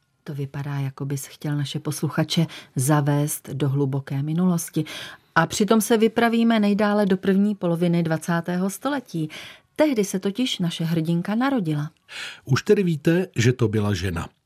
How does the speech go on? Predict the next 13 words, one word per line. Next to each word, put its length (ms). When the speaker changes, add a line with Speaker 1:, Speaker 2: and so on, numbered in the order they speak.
Speaker 2:
Zkusím 680
rovnou 440
přidat 360
první 360
indicii. 560
Dívka 400
z 100
Prahy, 520
která 380
musela 500
utéct 580
před 220
dvěma 520